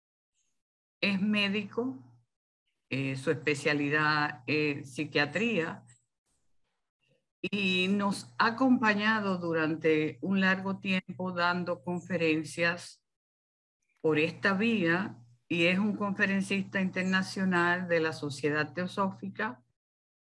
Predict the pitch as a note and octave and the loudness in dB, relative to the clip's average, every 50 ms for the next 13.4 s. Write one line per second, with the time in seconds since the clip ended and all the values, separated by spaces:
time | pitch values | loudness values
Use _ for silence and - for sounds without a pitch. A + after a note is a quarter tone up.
0 | _ _ _ _ _ _ _ _ _ _ _ - D3+ D#3 D3+ D#3 D3 C#3+ C#3+ C#3 | _ _ _ _ _ _ _ _ _ _ _ 0 2 4 4 4 4 4 2 0
1 | - - - E3 D3 C#3 - - - F#3 G3+ G#3 G#3+ F#3+ - A3 G#3+ A3 G#3+ - | -2 -2 -2 -2 -2 -2 -4 -4 -2 0 0 0 0 0 0 2 0 0 0 -4
2 | - - D3 D#3 D3+ D#3 D#3 D#3+ D#3 D#3 - F#3+ G3 A#3 B3 A#3 F#3 D#3+ D3+ D#3+ | -4 -2 0 0 0 0 0 0 0 -2 -2 -2 0 2 2 2 2 0 -2 -2
3 | E3+ - - - - - - _ _ _ _ _ _ _ _ _ _ _ _ _ | -2 -4 -8 -16 -18 -20 -20 _ _ _ _ _ _ _ _ _ _ _ _ _
4 | _ _ _ _ _ _ - D#3 D#3 C#3 C#3 C#3+ - - - - D3 D3 C3+ - | _ _ _ _ _ _ -2 -2 0 0 -2 -4 -8 -8 -2 0 0 0 0 0
5 | D#3 D3 D3+ D#3 D#3+ D#3 D#3 C#3+ C#3 - D#3 D#3 D#3+ D#3 D#3 D3 - E3 D3 D3+ | 0 2 4 4 4 2 0 -4 -4 0 0 2 4 4 2 0 0 0 0 0
6 | D3+ C#3 - - D#3 C#3+ - - D3 C#3+ - - F#3+ F#3+ G3+ G#3+ G#3 G3+ G3 F#3 | 0 -2 -4 -4 -4 -4 -4 -6 -8 -6 -6 -2 -2 0 0 0 -2 -2 -4 -4
7 | E3 - - - _ _ _ _ _ _ _ - C#3+ D3 D3 D3 C#3 C#3 C#3 C#3 | -4 -6 -10 -18 _ _ _ _ _ _ _ -4 -2 2 2 2 2 2 0 -4
8 | - - - E3 E3 E3 D#3+ - - D#3+ D#3 D3 C#3 C#3 - - - - - _ | -6 -6 -4 -2 -2 -2 -2 -4 -2 -2 -2 -2 -2 -6 -8 -12 -18 -20 -20 _
9 | _ _ _ - - - E3+ D3+ D#3 - D3 D3+ D#3 D#3 D#3 D#3 E3 G#3 A#3+ A3+ | _ _ _ -14 -6 -4 -4 -4 -2 0 -2 -2 0 2 2 2 2 2 0 0
10 | G#3+ F#3+ - - F#3+ G3 - - - - _ _ _ _ _ _ _ _ _ _ | 0 -2 -4 -6 -8 -10 -10 -12 -18 -20 _ _ _ _ _ _ _ _ _ _
11 | _ _ _ _ _ - F3 A3+ B3 B3 A#3 G#3 G3 G#3 A#3+ C#4 C4+ - - - | _ _ _ _ _ -4 -2 0 2 2 4 2 2 4 2 2 0 -2 -6 -14
12 | - - C#3+ E3 F3 F#3+ A3 A#3 A#3+ A#3+ A3+ A#3 A#3+ A3+ A#3 - A#3 A3 G#3 A3+ | -10 -6 -2 0 2 2 2 2 2 2 2 2 0 0 0 -2 -2 0 2 2
13 | A3+ A3+ A3 G#3 G#3 G#3 - | 2 2 2 0 -4 -6 -12